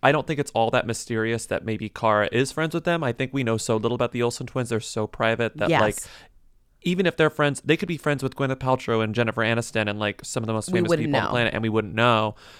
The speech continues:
Speaker 1: So it's
Speaker 2: Yeah.
Speaker 1: like, I do, I, I think it's perfectly logical to imagine Cara Delevingne having their number and saying, "Hey, could you make this video?" And then being like, "Sure, girl, you're our friend." So, yeah, it doesn't surprise me that Cara could text them and say, "Do this," but I feel like Ashley was not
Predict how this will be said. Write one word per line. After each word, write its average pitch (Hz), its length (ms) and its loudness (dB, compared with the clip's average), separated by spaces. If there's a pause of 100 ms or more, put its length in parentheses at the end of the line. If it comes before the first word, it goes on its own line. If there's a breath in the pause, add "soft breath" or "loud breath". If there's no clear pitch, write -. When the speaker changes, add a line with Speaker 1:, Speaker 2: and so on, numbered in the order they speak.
Speaker 1:
So 131 360 4
it's - 160 0
Speaker 2:
Yeah. 139 40 4
Speaker 1:
like, 123 180 2 (120)
I 123 140 6 (400)
do, - 200 -2
I, 127 120 0 (340)
I 139 100 6
think 185 160 -2
it's - 160 0
perfectly 202 460 -4
logical 123 420 -2
to 120 220 0
imagine 110 440 -4
Cara 120 240 2
Delevingne 110 380 0
having 110 320 0
their 113 100 -6
number 110 220 -4
and 107 100 -2
saying, 107 220 -6
"Hey, 113 160 -4
could - 220 -4
you 113 60 0
make 104 160 -4
this - 120 -6
video?" 107 320 0
And 110 140 -4
then 107 80 -2
being 107 180 -2
like, 117 220 -4
"Sure, 196 220 -2
girl, 127 200 2
you're 117 160 0
our 113 100 4
friend." - 320 -2 (540 soft breath)
So, 156 540 2
yeah, 220 180 4
it 120 80 2
doesn't 175 200 0
surprise 160 320 2
me 143 60 -2
that - 120 -2
Cara 131 240 2
could 131 160 -4
text - 260 -4
them 123 120 -2
and 113 100 -4
say, 117 160 0
"Do 113 200 -2
this," 104 220 0
but 120 160 0
I 120 80 4
feel 127 220 0
like 127 200 2
Ashley 110 600 0
was 110 260 2
not 110 400 0